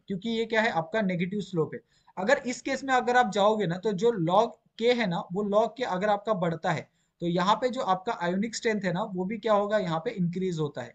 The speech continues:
यानी ये क्या होता है, directly proportional होता है। तो इसको आपको समझना होगा, बहुत simple है, बहुत simply इसको आपको explain करके दिया है। ठीक है, अभी इसके ऊपर हम लोग क्या करते हैं, कुछ question करते हैं ताकि आपको थोड़ा सा clarity हो जाए कि इसके ऊपर कैसे कैसे question आपको देखने के लिए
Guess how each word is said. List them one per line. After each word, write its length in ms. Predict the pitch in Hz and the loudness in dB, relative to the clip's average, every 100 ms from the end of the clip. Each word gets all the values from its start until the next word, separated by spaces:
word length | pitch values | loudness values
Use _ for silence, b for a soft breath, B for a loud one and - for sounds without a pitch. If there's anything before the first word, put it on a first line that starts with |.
| 147 | -4
यानी 260 | 180 226 262 b _ | -2 -2 -6 b _
ये 140 | 156 208 | -4 -4
क्या 180 | 208 202 | 0 0
होता 260 | 202 202 | 2 0
है, 100 | 240 | 0
directly 440 | 208 175 175 185 226 | 2 2 2 0 -6
proportional 540 | - 180 175 170 180 | -2 -2 -2 -4 -2
होता 240 | 170 147 160 | -2 -2 -4
है। 140 | 202 - | -6 -10
तो 80 | - | -12
इसको 260 | 214 220 269 | -12 -8 -4
आपको 340 | 277 - - | -2 -2 -2
समझना 440 | 247 190 175 180 220 | -4 -2 -2 -2 -2
होगा, 260 | 180 170 247 | -2 -2 -4
बहुत 320 | 156 202 - | -2 -4 -4
simple 440 | - 170 165 214 214 | -10 -6 0 2 2
है, 140 | 269 b b - | -2 b b -2
बहुत 260 | 170 254 - | 0 0 -2
simply 320 | - 196 185 | -6 -6 -4
इसको 280 | 240 220 - | -4 -4 -2
आपको 260 | 190 165 220 | -2 -2 -2
explain 440 | 196 - - 196 | -4 -6 -6 -4
करके 280 | 190 180 180 - - _ | -2 -2 -2 -4 -6 _
दिया 220 | 165 190 156 | -2 2 2
है। 160 | 120 - | 0 -8
ठीक 120 | 196 | -4
है, 160 | 277 285 B B _ | -4 -4 B B _
अभी 220 | 185 302 | 0 0
इसके 260 | 262 - 277 | -2 -4 -4
ऊपर 260 | 269 226 | -2 -2
हम 120 | 226 226 | -2 -2
लोग 120 | 254 | 0
क्या 160 | 233 220 | 0 2
करते 280 | 202 175 | 0 -2
हैं, 120 | 220 262 | -4 -6
कुछ 200 | 262 - | -8 -4
question 380 | 214 190 247 247 | -2 0 -2 -2
करते 280 | 202 170 | -2 -2
हैं 120 | 196 - _ - | -6 -8 _ -4
ताकि 220 | 185 214 | -2 0
आपको 240 | 226 220 254 | 0 0 -2
थोड़ा 220 | 202 196 | 0 0
सा 120 | 202 226 | 0 -4
clarity 520 | - 208 202 202 233 | -2 0 2 0 0
हो 100 | 196 | 0
जाए 180 | 165 214 | 0 -4
कि 120 | - | -6
इसके 240 | 202 196 233 | -8 -6 -4
ऊपर 180 | 220 226 | -4 -4
कैसे 300 | 190 175 208 | -4 -2 -4
कैसे 240 | 202 202 | -4 -6
question 360 | 202 165 180 180 | -4 -4 -4 -6
आपको 260 | 160 240 | -4 -4
देखने 340 | 254 170 180 180 | -4 -4 -4 -4
के 100 | 185 | -2
लिए 180 | 247 | -2